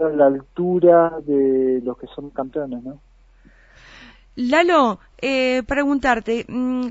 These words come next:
Speaker 2: ¿cómo vio el partido usted el último domingo? Yo no pude estar en la cancha, eh, hice estudios, simplemente escuchaba relatos de mis compañeros. Eh, cuéntenos usted que lo vio desde el banco de suplente, que lo vivió, eh, cuéntenos un poquito el desarrollo del juego,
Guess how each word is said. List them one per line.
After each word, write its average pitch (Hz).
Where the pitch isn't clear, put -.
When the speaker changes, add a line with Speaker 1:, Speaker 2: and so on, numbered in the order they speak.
Speaker 2:
¿cómo 381
vio 330
el 320
partido 277
usted 247
el 240
último 240
domingo? 294
Yo 311
no 330
pude 277
estar 269
en 262
la 254
cancha, 277
eh, 233
hice 233
estudios, 247
simplemente 233
escuchaba 226
relatos 220
de 220
mis 214
compañeros. 214
Eh, 233
cuéntenos 311
usted 285
que 262
lo 226
vio 247
desde 202
el 196
banco 214
de 214
suplente, 240
que 196
lo 190
vivió, 254
eh, 214
cuéntenos 294
un 247
poquito 254
el 254
desarrollo 233
del 214
juego, 247